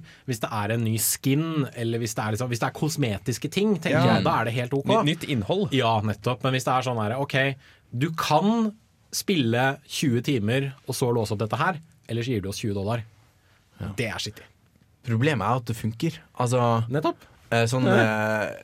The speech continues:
Speaker 3: jeg leser, jeg leser mye på Gamma Sutra,
Speaker 1: Mm.
Speaker 3: eh, som er på en litt, litt sånn bransjemagasin for,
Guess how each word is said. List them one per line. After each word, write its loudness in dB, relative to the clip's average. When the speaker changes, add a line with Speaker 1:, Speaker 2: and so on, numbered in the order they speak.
Speaker 3:
jeg 2
leser, 0
jeg 2
leser 0
mye 2
på 2
Gamma 0
Sutra, 2
Speaker 1:
Mm. 0
Speaker 3:
eh, 2
som 0
er 2
på -4
en 2
litt, 2
litt 0
sånn 2
bransjemagasin 0
for, 0